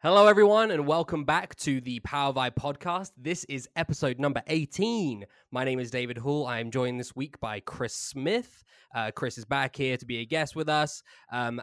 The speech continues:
sorry for the delay. We had at least a week, uh, where we weren't, um, well, actually, it was just one week where, 'cause this will go up this week, uh, just one week where we weren't able to publish. I've been having some mad internet issues at my new place. Um, so,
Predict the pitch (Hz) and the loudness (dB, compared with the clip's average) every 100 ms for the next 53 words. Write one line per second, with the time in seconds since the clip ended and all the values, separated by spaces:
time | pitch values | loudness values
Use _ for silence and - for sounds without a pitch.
0 | - - 180 185 185 170 147 139 151 170 | -8 0 4 4 2 -2 -2 -2 0 2
1 | 165 135 135 120 123 156 160 - 117 120 | 0 0 -2 -4 -8 -10 -8 -10 -8 -6
2 | 143 - - 123 113 110 117 110 113 110 | -8 -10 -12 -6 -4 -4 -2 -4 -4 -2
3 | 127 127 120 - 120 113 104 107 147 143 | 0 0 -2 -8 -10 -8 -8 -4 -4 -4
4 | 143 131 127 156 139 123 104 104 - 107 | -6 -8 -8 -8 -4 -4 -6 -10 -12 -12
5 | - 107 107 110 107 101 101 - 104 - | -12 -16 -16 -12 -12 -12 -14 -14 -14 -16
6 | _ _ _ 117 113 110 123 117 139 147 | _ _ _ -4 -4 -6 -12 -2 0 2
7 | 143 139 127 123 127 131 123 117 117 - | -2 -2 -4 -2 0 0 0 -6 -8 -4
8 | 139 135 131 - - 120 113 117 127 120 | -4 -2 -4 -4 -8 -6 -4 -2 0 0
9 | 117 110 _ _ - 139 123 117 113 - | -4 -6 _ _ -10 -6 -4 -6 -8 -8
10 | 139 151 135 143 147 156 156 147 151 156 | -2 0 0 -4 -4 -4 -4 -6 -4 -4
11 | 147 127 123 127 135 - 139 151 - - | -4 -6 -6 -6 -8 -6 -6 -6 -10 -16
12 | - 110 107 107 107 104 _ _ - - | -10 -8 -6 -8 -10 -12 _ _ -14 -8
13 | 117 113 110 | -6 -4 -6